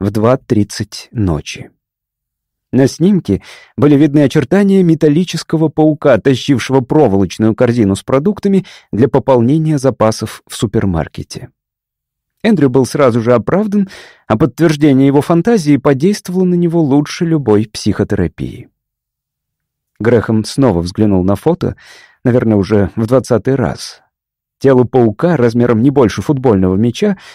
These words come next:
было увенчано небольшой перевернутой чашей, видимо, датчиком. Судя по всему, паук передвигался с помощью четырех членистых лап,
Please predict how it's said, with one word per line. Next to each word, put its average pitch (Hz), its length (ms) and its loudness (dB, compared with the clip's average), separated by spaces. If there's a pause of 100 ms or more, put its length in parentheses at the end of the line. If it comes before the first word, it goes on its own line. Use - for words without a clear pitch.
(220)
было 139 160 2
увенчано 196 560 2
небольшой 151 560 2
перевернутой 139 720 -2
чашей, 92 520 -2
видимо, 123 540 0
датчиком. - 800 -6 (720)
Судя 208 280 2
по 151 120 -2
всему, 175 340 0
паук 147 300 0
передвигался 131 640 0
с - 80 -6
помощью 120 420 0
четырех 143 480 0
членистых 110 640 -2
лап, 160 260 -2